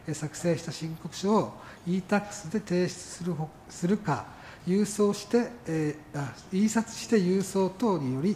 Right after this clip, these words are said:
提出するか、いずれかを選択いただく仕組みとすることなどで周知しているところでございます。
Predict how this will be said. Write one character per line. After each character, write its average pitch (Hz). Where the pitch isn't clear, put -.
提 165
出 165
す -
る 147
か、 123
い 156
ず 180
れ 190
か 233
を 196
選 165
択 165
い 151
た 151
だ 156
く 165
仕 -
組 160
み 160
と 196
す -
る 160
こ 156
と 151
な 208
ど 202
で 233
周 151
知 165
し -
て -
い 127
る 170
と -
こ 135
ろ 131
で 117
ご 113
ざ 117
い 113
ま 120
す。 -